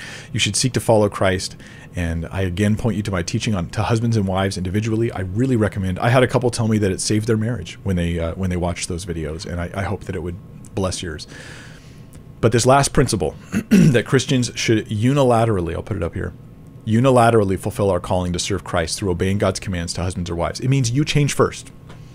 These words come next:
Breaking the cardinal rule of, of, of, of American marriages, <laughs> you change first. You do not require them to be good for you to be right with God. No Christian will think clearly.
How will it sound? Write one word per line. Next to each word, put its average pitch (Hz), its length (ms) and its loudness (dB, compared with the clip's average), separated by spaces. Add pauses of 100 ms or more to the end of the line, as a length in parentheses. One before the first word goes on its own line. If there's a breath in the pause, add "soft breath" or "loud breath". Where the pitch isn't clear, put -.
(600 loud breath)
Breaking 160 300 6
the 135 80 6
cardinal 175 480 6
rule 131 380 8
of, 107 380 0 (220)
of, 107 180 2
of, 101 280 -4
of 98 100 -2
American 113 480 0
marriages, 95 500 0 (320 loud breath)
<laughs> - 280 -18
you 107 280 2
change 151 300 4
first. - 380 -6 (640 loud breath)
You 113 100 0
do 110 100 4
not 131 140 6
require 110 360 4
them 104 140 2
to 107 100 -4
be 101 120 -2
good 98 460 -4
for - 160 -6
you 87 140 -2
to 82 100 -2
be 82 100 -4
right 71 200 -4
with 82 140 -10
God. - 280 -10 (840 loud breath)
No 110 260 4
Christian 139 400 0
will 104 80 2
think 101 260 -2
clearly. 95 600 -6